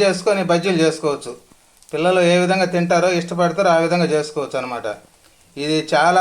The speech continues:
మంచిది కాబట్టి రక్తహీనత సమస్యను కూడా తగ్గిస్తాయి కాబట్టి అనేక రకాలైనటువంటి ఆరోగ్య ప్రయోజనాలు ఉన్నాయి ఈ బీరకాయలు. అందువల్ల ప్రతి ఒక్కరు చేసుకోండి. పీచు ఎక్కువగా ఉంటుంది కాబట్టి మలబద్ధకం సమస్య ఉన్న వాళ్ళకు కూడా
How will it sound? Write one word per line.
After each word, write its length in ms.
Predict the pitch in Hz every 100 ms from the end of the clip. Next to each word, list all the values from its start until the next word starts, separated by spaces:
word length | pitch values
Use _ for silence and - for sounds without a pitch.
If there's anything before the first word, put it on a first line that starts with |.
| 180
మంచిది 240 | 175 185 202
కాబట్టి 240 | 180 175 180
రక్తహీనత 440 | 165 202 208 202 196 190
సమస్యను 340 | 190 180 190 190
కూడా 100 | 180
తగ్గిస్తాయి 420 | 180 175 185 180 160
కాబట్టి 360 | 156 160 165 165 160 165 - _ _ 120
అనేక 240 | 139 175 185 175
రకాలైనటువంటి 840 | 175 196 190 185 180 175 175 180 165 160 165 160
ఆరోగ్య 260 | 185 170 165
ప్రయోజనాలు 420 | 160 151 147 139
ఉన్నాయి 180 | 139 127 139
ఈ 20 | 143
బీరకాయలు. 480 | 165 160 131 110 - _ - - _ _ 123
అందువల్ల 260 | 131 170 175
ప్రతి 160 | 170 175
ఒక్కరు 220 | 165 190 175
చేసుకోండి. 400 | 175 175 175 147 127
పీచు 260 | 180 185 190 175
ఎక్కువగా 240 | 175 190 175
ఉంటుంది 180 | 165 156
కాబట్టి 320 | 156 160 175 190 190 - _ _ _ 131
మలబద్ధకం 460 | 160 180 180 180 175
సమస్య 300 | 175 175 175
ఉన్న 100 | 170 165
వాళ్ళకు 180 | 165
కూడా 120 | 180